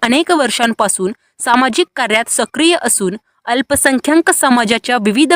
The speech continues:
प्रश्नांसाठी त्यांनी सातत्याने आवाज उठवला आहे. त्यांच्या अनुभवाचा व कार्यशैलीचा लाभ संघटनेला मिळणार असल्याचा विश्वास व्यक्त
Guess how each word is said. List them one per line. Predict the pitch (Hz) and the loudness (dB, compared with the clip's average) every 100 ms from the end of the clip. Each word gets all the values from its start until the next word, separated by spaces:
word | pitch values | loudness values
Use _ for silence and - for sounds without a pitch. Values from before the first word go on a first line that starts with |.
| - | -2
प्रश्नांसाठी | 226 - 240 233 233 - 233 | -8 -2 -2 0 -2 -2 -8
त्यांनी | - 214 202 208 | -6 -4 -4 -2
सातत्याने | - 214 247 302 285 262 285 - | 0 0 0 -6 -4 -2 -2 0
आवाज | 240 226 170 | 0 2 -2
उठवला | 175 - 175 165 | -4 -4 0 0
आहे. | 165 175 _ _ _ _ - - | -2 -8 _ _ _ _ -20 -4
त्यांच्या | 226 220 262 - | -2 -2 -2 0
अनुभवाचा | 208 240 254 254 254 - 302 339 - | 2 2 0 2 2 4 0 0 -4
व | 233 - | -6 -4
कार्यशैलीचा | 226 202 214 - 233 220 214 233 | -4 -2 -2 0 0 -2 -4 -6
लाभ | 220 262 185 202 _ _ | 0 2 0 -2 _ _
संघटनेला | - 247 247 285 339 311 311 | -2 0 2 4 4 4 4
मिळणार | 285 262 247 240 | 2 2 2 0
असल्याचा | - 214 233 220 226 | 0 0 0 0 0
विश्वास | 214 294 269 185 220 - | 0 0 2 2 2 -4
व्यक्त | 214 240 - | -4 -4 -6